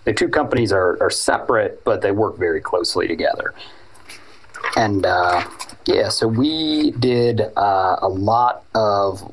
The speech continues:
work with, uh, virtual reality and new media, and we were approached by Netflix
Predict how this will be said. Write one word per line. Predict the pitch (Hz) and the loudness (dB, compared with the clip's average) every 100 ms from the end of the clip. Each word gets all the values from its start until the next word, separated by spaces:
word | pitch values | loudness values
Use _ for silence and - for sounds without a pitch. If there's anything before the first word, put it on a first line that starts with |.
| 95 | -2
work | 98 104 107 - | 0 2 0 -4
with, | 104 98 90 - - | -2 -2 -2 -2 0
uh, | 87 85 - | 2 2 0
virtual | - 104 107 131 123 104 | 0 0 2 2 2 2
reality | 104 101 101 104 101 101 101 - | 2 2 2 2 2 2 2 0
and | - - 90 90 | 0 -2 -2 0
new | 113 165 | 2 2
media, | 143 117 104 98 92 87 85 - - | 2 2 0 0 2 2 2 -2 -2
and | 98 95 92 | 0 0 -2
we | 101 | 0
were | 98 95 | 0 0
approached | 92 - - 113 107 - - | 0 -2 0 0 -2 -8 -2
by | 113 | -2
Netflix | 104 107 143 - - 101 82 - - - | 0 0 0 -2 -4 -2 0 0 -4 -6